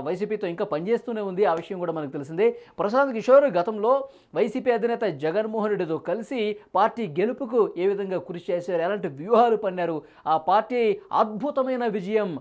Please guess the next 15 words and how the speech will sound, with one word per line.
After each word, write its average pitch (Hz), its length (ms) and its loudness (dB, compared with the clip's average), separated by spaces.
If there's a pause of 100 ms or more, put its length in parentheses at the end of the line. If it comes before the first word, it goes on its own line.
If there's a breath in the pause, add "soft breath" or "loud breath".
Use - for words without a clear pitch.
నూట 175 260 -4
యాభై 170 340 -2
ఒక్క 165 160 -8
సీట్లు 196 400 -10
అంటే 170 380 -4 (140 loud breath)
మామూలు 165 280 -4
విషయం 135 220 -8
కాదు. 113 200 -6 (340 soft breath)
నూట 220 260 4
యాభై 202 380 4
ఒక్క 190 180 -6
సీట్లతో 226 960 -2
ఘన 214 220 2
విజయం 240 360 -4
సాధించడంలో 185 680 -4